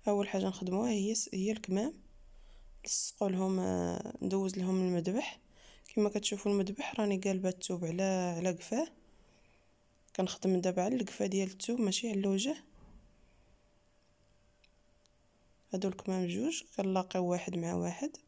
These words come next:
وعاد كنقلب دابا على وجههم كما كتشوفوا على هاد الشكل هذا. كنجيب السفيفه ديالي نشوف لها الوجه من، من القفا،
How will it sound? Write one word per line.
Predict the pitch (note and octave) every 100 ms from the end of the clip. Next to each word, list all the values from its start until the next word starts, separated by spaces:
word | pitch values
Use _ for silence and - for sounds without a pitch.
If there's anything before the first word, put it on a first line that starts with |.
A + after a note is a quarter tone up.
| _ _ _ _ _ _ _ _ _ _ _ _ _ _ _ A3
وعاد | G3+ A3+
كنقلب | A3 G3+ F#3 F3+
دابا | F#3 F3+
على | F3 F3
وجههم | D#3+ E3 A3+ E4 - _ _ _ -
كما | - F#3+
كتشوفوا | F#3 F3+ - - E3+
على | E3+
هاد | E3
الشكل | E3 - F3+
هذا. | E3+ E3 G3+ - - _ _ - - - _ _ _ _ _ _ - _ _ _ _ _ _ _ _ _ - _ _ _ _ _ _ _ - -
كنجيب | G#3 G#3
السفيفه | A3+ - G#3+ G#3+
ديالي | G#3 G3 G3 G3+ D#4
نشوف | D#4 A3+ G3
لها | G3+
الوجه | G3 G3 F#3+ F#3
من، | F#3 F#3 F3+ E3+ D#3+ D#3+ - -
من | - F3+
القفا، | F3 - B3